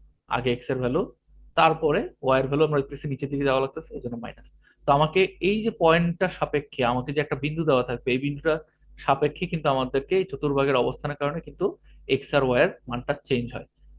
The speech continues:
তবে দূরত্ব বিবেচনায় ওপি equal to আর সবসময় ধনাত্মক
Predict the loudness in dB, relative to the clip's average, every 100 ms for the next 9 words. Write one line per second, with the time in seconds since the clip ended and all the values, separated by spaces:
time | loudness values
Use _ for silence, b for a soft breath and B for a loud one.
0 | 0 2 4 2 2 0 2 2 2 2
1 | 2 0 -2 0 2 0 0 2 4 4
2 | 2 -4 -4 -8 -6 -4 -6 -2 -2